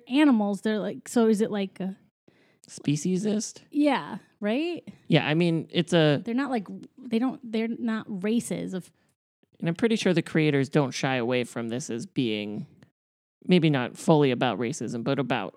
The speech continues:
Speaker 2: like, the movie is about, you know, accepting, acceptance and working together and stuff. Like, they were pretty
Speaker 1: Yeah.
Speaker 2: open about the obvious messages in this movie.
Speaker 1: No, no, no, no. It's very, it was very clear.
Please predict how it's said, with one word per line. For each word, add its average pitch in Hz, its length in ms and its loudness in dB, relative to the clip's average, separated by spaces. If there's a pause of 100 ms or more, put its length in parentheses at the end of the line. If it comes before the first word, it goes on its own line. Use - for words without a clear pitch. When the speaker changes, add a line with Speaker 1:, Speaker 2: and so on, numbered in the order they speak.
Speaker 2:
like, - 380 -8
the 170 140 -2
movie 147 420 2
is 131 180 0
about, 110 460 -4 (360)
you 131 120 -6
know, 87 160 -8
accepting, - 720 -10
acceptance 117 640 -6
and 110 240 -8
working 110 300 -10
together 98 380 -10
and 131 120 -12
stuff. - 240 -14
Like, 120 180 -10
they 143 120 -4
were 135 100 -4
pretty 202 240 -4
Speaker 1:
Yeah. 92 60 -4
Speaker 2:
open 113 220 -6
about 98 320 -10 (800)
the 135 280 -2
obvious 107 680 -6 (720)
messages - 560 -8
in - 80 -16
this - 180 -20
movie. - 100 -8
Speaker 1:
No, 214 300 -2 (160)
no, 262 140 4
no, 240 140 4
no. 185 160 -4 (120)
It's 240 240 0
very, 208 580 2 (460)
it - 20 -6
was 208 180 4
very 185 280 2
clear. 160 340 -12